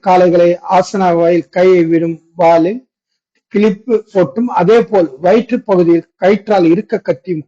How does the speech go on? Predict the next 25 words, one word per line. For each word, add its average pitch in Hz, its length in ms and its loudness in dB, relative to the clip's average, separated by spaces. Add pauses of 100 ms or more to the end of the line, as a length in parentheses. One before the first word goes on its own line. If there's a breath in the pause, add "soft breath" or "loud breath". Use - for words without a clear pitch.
காளைகள் 170 380 0 (100)
விடப்பட்டன. 165 500 -6 (1300)
மேலும் 240 440 2
உரிய 202 180 2 (140)
பாதுகாப்பு 180 520 0
வசதி 170 340 0
இல்லாமல் 160 380 0
நடைபெறும் 160 480 -2
இடங்களுக்கு 165 480 -2 (180)
மாவட்ட 180 460 -2
நிர்வாகத்தால் 170 640 -4 (480)
எருது 262 360 2
விடும் 196 300 -2
திருவிழாவுக்கு 180 680 0 (180)
மறுப்பு 202 300 -4 (100)
தெரிவிக்க 175 420 -2
வேண்டும் 160 280 -2
என 156 80 -6 (160)
சமூக 196 260 -2 (120)
ஆர்வலர்கள் 156 500 -6 (100)
கோரிக்கை 190 440 -2
வைக்கின்றனர். 143 600 -10 (1600)
அதனைத் 196 360 -2
தொடர்ந்து 247 340 2 (160)
குறைந்த 220 300 2